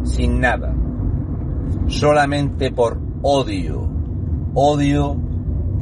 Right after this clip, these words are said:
del terror rojo en España.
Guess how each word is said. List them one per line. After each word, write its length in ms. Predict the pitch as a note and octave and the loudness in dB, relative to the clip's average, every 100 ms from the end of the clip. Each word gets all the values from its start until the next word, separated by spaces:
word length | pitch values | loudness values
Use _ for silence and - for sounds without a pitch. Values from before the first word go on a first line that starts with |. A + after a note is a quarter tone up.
| - - - - | -2 -2 -2 2
del 260 | A#2 A2+ - | 2 2 2
terror 560 | A2 G#2+ B2 A#2+ - | 2 4 2 2 0
rojo 400 | A#2 B2 - G#2 | 2 2 2 0
en 80 | G2 | 0
España. 640 | F2+ - F#2+ F2+ - - | 0 2 2 4 2 4